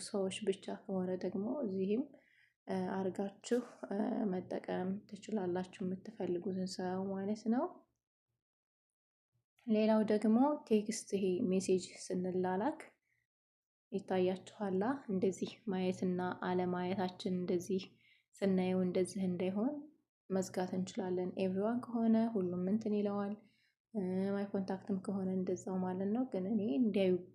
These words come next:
እንዲያዩ ስለማልፈልግ ሁለት ራይት ብቻ መሆኑን ነው የምፈልገው። ኖበዲ ላይ አደርገዋለሁ ማለት ነው። እናንተ ግን የፈለጋችሁትን መርጣችሁ ማድረግ ትችላላችሁ እላችኋለሁኝ።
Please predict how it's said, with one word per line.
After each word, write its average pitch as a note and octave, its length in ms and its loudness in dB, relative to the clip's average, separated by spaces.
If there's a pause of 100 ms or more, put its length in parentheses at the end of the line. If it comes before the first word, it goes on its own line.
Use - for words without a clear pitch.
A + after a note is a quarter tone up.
(120)
እንዲያዩ G3+ 380 6
ስለማልፈልግ F#3+ 960 0 (480)
ሁለት G3+ 320 4
ራይት F#3 280 0
ብቻ - 260 -4 (340)
መሆኑን F#3 520 2
ነው F3 140 -2
የምፈልገው። F3+ 640 0 (680)
ኖበዲ F#3 400 2
ላይ F3 240 0
አደርገዋለሁ F3+ 720 -2
ማለት F#3+ 340 -4
ነው። G#3+ 120 -2
እናንተ F#3+ 360 0
ግን C4+ 200 -2
የፈለጋችሁትን F#3 880 -4
መርጣችሁ F#3 540 -4
ማድረግ G3 380 0 (580)
ትችላላችሁ F3+ 1000 -2 (360)
እላችኋለሁኝ። G3+ 880 0